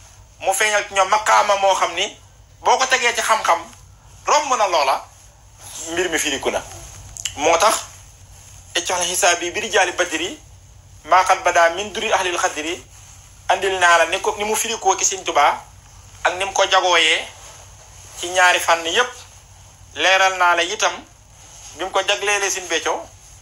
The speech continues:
ni mu ko firee ba mu ne fàng ci ñaari fànn yépp. Li ñu ciy jànge nun taalibe yi itam mooy sunu tawfiix gi nu am ñun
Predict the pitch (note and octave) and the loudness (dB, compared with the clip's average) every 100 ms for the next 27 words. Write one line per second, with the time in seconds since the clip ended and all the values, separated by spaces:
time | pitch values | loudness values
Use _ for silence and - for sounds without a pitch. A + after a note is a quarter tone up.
0 | - - D3+ F#3+ G3+ G3+ - F#3+ F#3+ G#3 | -20 -18 -8 -6 -2 -2 0 2 2 2
1 | - - - - - - - - - F#3 | -2 -14 -20 -20 -20 -20 -20 -4 -2 0
2 | F#3+ F#3 G3 G3+ G#3+ A#3 - - - - | 0 0 0 0 -2 -6 -8 -18 -20 -20
3 | - - - - - - - F#3 F#3+ F#3 | -20 -20 -20 -20 -20 -20 -8 -2 4 6
4 | F#3 F3+ F3 E3 D#3+ F#3+ C4 - - - | 6 4 2 0 0 0 0 -4 -18 -20
5 | - - - - - - F#3 A3 G3+ G#3 | -20 -20 -20 -20 -18 -8 -6 -4 -2 2
6 | G#3 G3 F#3+ F#3 - F3 E3 F3+ F#3+ F3+ | 2 2 -4 0 0 0 -2 -4 0 -2
7 | - - - - - - - D3+ E3 F#3 | -2 -12 -20 -20 -20 -20 -8 -4 -2 -2
8 | F3 G#3 F#3+ - F3 - - - - - | -2 -2 -2 0 -2 -2 -6 -14 -20 -20
9 | - - - - A3+ A3 G#3 F#3 D#3+ D#3 | -20 -20 -20 -6 -2 2 2 2 0 -4